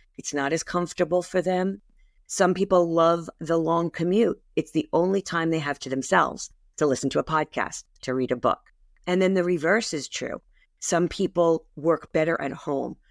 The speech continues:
without all of the noise that could be in an office. For me, interviewing people now, I prefer it one-on-one as opposed to being in an office in person.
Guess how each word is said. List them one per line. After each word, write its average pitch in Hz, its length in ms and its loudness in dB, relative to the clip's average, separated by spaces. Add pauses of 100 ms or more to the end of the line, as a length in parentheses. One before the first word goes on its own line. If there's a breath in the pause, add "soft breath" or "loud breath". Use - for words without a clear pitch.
(160)
without 156 500 0
all 156 300 4
of 151 200 -2
the 147 340 0 (420)
noise 151 720 0 (180)
that 131 160 0
could 135 180 -2
be 160 140 0
in 135 200 -2
an 131 180 -4
office. - 560 -8
For 156 180 0
me, 170 400 2
interviewing 143 680 -2
people 131 680 -2
now, 139 560 -2 (460)
I 165 120 2
prefer 185 560 -2
it - 100 -8
one-on-one 123 640 -4 (420)
as 147 100 0
opposed 143 380 0
to 131 80 -2
being 139 400 2
in 139 160 2
an 131 100 2
office 123 380 -2
in 123 120 -2
person. - 520 -8